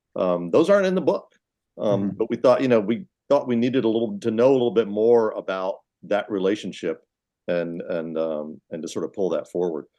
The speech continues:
Speaker 1: Well, we've been kinda talking about, um, audition process and rehearsal process and some of those kind of things, but let's, let's talk about your characters. Let's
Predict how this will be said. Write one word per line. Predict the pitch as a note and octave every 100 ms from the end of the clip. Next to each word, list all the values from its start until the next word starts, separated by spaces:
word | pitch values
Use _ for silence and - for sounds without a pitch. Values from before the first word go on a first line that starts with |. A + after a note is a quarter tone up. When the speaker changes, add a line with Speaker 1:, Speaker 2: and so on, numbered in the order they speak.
| _ _
Speaker 1:
Well, | - E3+ E3+ - _ _ _ -
we've | C#3+ A3
been | A#3+
kinda | F#3+ F#3+ D3
talking | D#3+ D#3+ D3
about, | C#3 B2+ B2 B2 - -
um, | B2+ A2 G#2 G2 G2 - _ _ _ B2
audition | A#2 C3+ C#3+ B2+
process | C3 B2+ C#3 B2
and | A2+ A2
rehearsal | G#2+ A#2 A2 G#2
process | A2 A2 G#2+ A2
and | G2
some | B2+ A2
of |
those | A2 A2+
kind | A#2
of | G#2+
things, | A2+
but | G2 A#2+
let's, | G#3 - -
let's | G3
talk | G3 F3+
about | C3 A#2
your | G2
characters. | B2 G2+ D#2+ -
Let's | D#3 - -